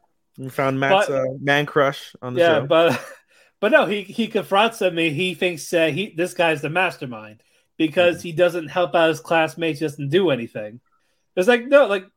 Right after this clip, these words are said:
Speaker 2: dude, like, I don't fucking care. <laughs>
Speaker 1: Mm-hmm.
Speaker 2: That's why I don't do anything. <laughs> Like, I'll, I'll, I'll do my shit, but I have nothing to gain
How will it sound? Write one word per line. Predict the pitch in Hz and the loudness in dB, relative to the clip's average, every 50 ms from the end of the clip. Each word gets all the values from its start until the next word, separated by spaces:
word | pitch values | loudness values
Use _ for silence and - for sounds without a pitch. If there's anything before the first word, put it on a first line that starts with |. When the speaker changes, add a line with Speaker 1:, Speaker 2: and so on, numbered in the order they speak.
| _ _ _ - | _ _ _ -2
Speaker 2:
dude, | 277 277 | -2 0
like, | 240 180 165 - - | 0 -2 -6 -10 -8
I | 214 | -6
don't | 240 254 233 - | -6 -6 -6 -8
fucking | - - 202 - - 143 143 | -10 -12 -12 -10 -10 -12 -8
care. | 135 - 262 302 147 110 104 110 - _ _ | -2 0 0 0 0 -2 -8 -14 -20 _ _
<laughs> | - - | -6 -6
Speaker 1:
Mm-hmm. | 117 - - - - - - 113 113 113 104 104 104 - - 143 | -6 -6 -8 -16 -18 -16 -14 -12 -10 -8 -8 -10 -12 -14 -10 -2
Speaker 2:
That's | - 233 294 269 | 0 0 2 2
why | 269 254 | 2 2
I | 240 | 2
don't | 226 196 185 | 2 0 2
do | - 269 349 349 | 4 4 4 6
anything. | 220 170 160 156 147 165 143 127 - 143 - - | 4 2 0 -2 -4 -4 -2 -2 -2 -4 -4 -8
<laughs> | - _ _ - - - _ _ _ _ _ - | -20 _ _ -20 -20 -20 _ _ _ _ _ -4
Like, | - 202 202 | -2 0 0
I'll, | 208 202 220 240 | 0 0 0 0
I'll, | 220 226 226 233 233 | 2 0 0 0 0
I'll | 175 196 190 | -2 -2 0
do | 202 240 233 | 0 0 2
my | 202 185 | 2 2
shit, | 160 - - 262 269 226 170 165 | 0 2 2 2 4 4 2 0
but | 147 170 170 165 165 170 170 - | 0 2 2 4 2 2 0 -2
I | - 175 220 226 | -2 0 2 2
have | 226 220 214 214 202 175 165 | 4 2 2 0 -2 -6 -6
nothing | 170 202 220 214 220 240 226 | -2 -2 -2 0 -2 -2 -2
to | 214 190 | -2 -2
gain | 160 151 190 196 180 160 147 139 139 147 147 139 | 0 0 2 2 4 2 2 -2 -4 -6 -8 -12